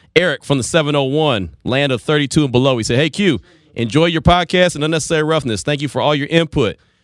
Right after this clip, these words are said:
Tuesday's topic will be the pressure and turnovers, the new D created. That group is exhausted answering questions about last year and Lamar. Perfect example, how you just mentioned Littleton's quote.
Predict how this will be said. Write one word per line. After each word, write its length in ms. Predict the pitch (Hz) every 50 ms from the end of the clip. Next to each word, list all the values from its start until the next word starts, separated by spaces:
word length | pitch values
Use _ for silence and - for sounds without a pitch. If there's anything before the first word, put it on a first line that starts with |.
| _ _ _
Tuesday's 440 | - 202 226 214 160 202 196 185 -
topic 360 | - 202 185 175 156 151 120
will 140 | 135 143 143
be 260 | 127 117 156 160 151
the 120 | 135 120 -
pressure 440 | - - 180 196 190 - 202 202 -
and 140 | 165 156 -
turnovers, 640 | - 170 170 165 147 120 110 92 87 85 - - - -
the 100 | - 104
new 340 | 110 117 123 147 165 185 190
D 260 | 147 110 151 160 160
created. 580 | 156 - - 147 151 143 127 113 101 87 73 60 - - _ _ _ _ _
That 180 | 104 123 135
group 180 | 120 147 160 127
is 80 | 123 117
exhausted 580 | 113 92 90 120 135 156 160 - - 180 170 -
answering 360 | - 143 143 - 143 131 113
questions 380 | - - 156 160 - 156 131
about 240 | 127 127 131 123 92
last 260 | 123 135 147 151 -
year 140 | - 156 147
and 160 | 131 135 135
Lamar. 360 | 139 139 135 127 107 95 80 78
Perfect 280 | - 143 156 147 170
example, 500 | 156 127 117 156 160 160 - 170 165 151 - - - _ -
how 80 | 127
you 120 | 143 143 131
just 200 | 131 143 113 131
mentioned 340 | 139 143 135 - 143 123
Littleton's 380 | 127 127 127 - - 123 117 -
quote. 340 | - - 113 95 82 -